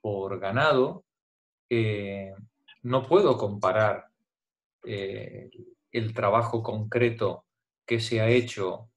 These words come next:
entre uno y otro. Yo solamente puedo comparar si el producto satisface mi necesidad, si está bien hecho, ¿no? Si, si satisface mi necesidad, y solo puedo comparar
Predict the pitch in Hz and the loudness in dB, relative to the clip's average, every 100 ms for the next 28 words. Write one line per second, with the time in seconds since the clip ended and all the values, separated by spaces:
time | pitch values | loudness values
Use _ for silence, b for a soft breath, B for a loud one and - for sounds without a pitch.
0 | _ - 110 101 113 104 117 117 107 101 | _ -10 -10 -8 -6 0 2 2 0 -2
1 | 98 87 - - 113 113 131 160 151 160 | -6 -8 -12 -16 -6 -4 -2 0 -2 -2
2 | 160 147 147 143 127 131 117 123 147 131 | -4 -2 2 2 0 -2 0 4 4 4
3 | - _ _ _ _ _ _ _ _ - | 0 _ _ _ _ _ _ _ _ -6
4 | - 101 - 104 127 156 - 85 - _ | -2 -2 0 2 0 0 -6 -8 -8 _
5 | _ - - 98 - - 117 113 117 117 | _ -8 -6 -6 -4 0 2 2 -2 -4
6 | 113 117 113 127 143 - _ _ _ _ | -4 -6 0 2 2 -2 _ _ _ _
7 | _ _ _ _ - - 90 104 101 110 | _ _ _ _ -18 -14 -8 -6 -4 -2
8 | 147 147 147 - _ _ b b _ - | -4 -6 -12 -14 _ _ b b _ -8
9 | 120 214 - - - 90 - 98 98 - | -6 -6 -12 -20 -20 -18 -16 -12 -10 -8
10 | 92 117 113 110 110 113 113 117 147 131 | -2 -2 -2 -4 -4 -4 -6 -6 -2 -2
11 | - B B B B B _ 175 185 175 | -4 B B B B B _ -4 -4 -8
12 | - - 170 139 147 151 143 156 160 135 | -4 2 4 4 4 4 2 0 -2 2
13 | 127 127 127 | 4 4 0